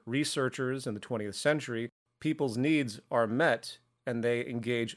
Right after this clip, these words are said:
family and social life for fun.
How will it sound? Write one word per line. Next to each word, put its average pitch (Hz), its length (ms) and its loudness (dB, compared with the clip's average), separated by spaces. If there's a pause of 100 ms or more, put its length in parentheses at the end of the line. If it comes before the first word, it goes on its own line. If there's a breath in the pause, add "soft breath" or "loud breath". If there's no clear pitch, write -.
family 139 720 2 (100)
and 98 140 -8
social 156 480 2
life 107 300 -2
for 117 160 -10
fun. 160 400 0